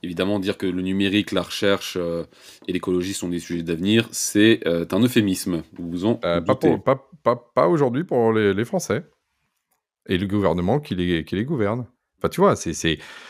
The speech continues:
Speaker 2: quand, euh, c'est, c'est aussi ça qu'il faut voir. Euh, on s'insurge, mais ok, bah, c'est ça qui va être coupé. Donc, c'est, c'est, ça peut pas être un euphémisme, tu vois, c'est qu'il y a des gens qui considèrent que non, c'est pas important, c'est pas important, ça va se débrouiller tout seul.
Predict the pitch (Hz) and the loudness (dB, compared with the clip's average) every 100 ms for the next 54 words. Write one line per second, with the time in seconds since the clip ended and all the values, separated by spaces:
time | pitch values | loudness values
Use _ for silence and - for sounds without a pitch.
0 | - - - 95 - 95 82 82 85 - | -20 -20 -4 -2 0 0 2 2 -2 -6
1 | - 90 - 143 240 - 101 78 71 85 | -6 -6 -4 0 0 0 -2 -4 -6 -12
2 | 82 - 58 - - - - - - - | -10 -6 -4 -4 -4 -6 -6 -8 -8 -8
3 | 80 80 80 196 233 107 90 80 - _ | -4 -4 -2 0 0 0 -2 -4 -6 _
4 | _ _ _ 139 147 92 127 73 73 - | _ _ _ -6 0 0 0 -6 -8 -4
5 | - 117 104 95 131 117 87 - _ _ | -2 0 0 0 -4 -4 -6 -8 _ _
6 | _ 73 - - 80 78 73 87 - 78 | _ -18 -12 -6 -4 -6 -8 -10 -8 -8
7 | 85 92 85 95 202 208 123 98 92 82 | -2 -2 0 -2 0 2 0 -2 -6 -8
8 | 107 123 - 87 80 76 98 151 - 104 | -6 -6 -6 -8 -6 -4 -4 -4 -4 -4
9 | - 87 165 - 127 226 233 - - 190 | -2 -2 -4 -2 -2 -2 -2 -2 -2 0
10 | 220 240 233 - _ _ 226 262 - - | -2 -2 -6 -12 _ _ -2 -2 -4 -4
11 | 160 - _ _ - 139 143 135 139 131 | -4 -8 _ _ 2 4 6 6 4 2
12 | - 107 | -4 -4